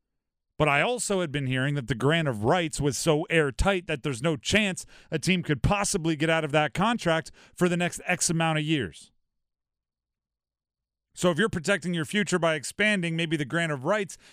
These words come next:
you think isn't as airtight as you originally, uh, led us to believe. Maybe, perhaps, a little bit. The grant of rights isn't as airtight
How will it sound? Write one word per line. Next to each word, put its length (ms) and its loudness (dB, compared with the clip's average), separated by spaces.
you 180 -2
think 300 -4
isn't 440 -4
as 200 -6
airtight 560 -2
as 240 0
you 100 2
originally, 720 0
uh, 220 0
led 240 0
us 160 -2
to 120 -2
believe. 480 -2
Maybe, 460 -2
perhaps, 600 -2
a 60 -6
little 240 2
bit. 200 -8
The 60 -2
grant 260 2
of 80 -2
rights 260 0
isn't 340 0
as 160 -6
airtight 540 0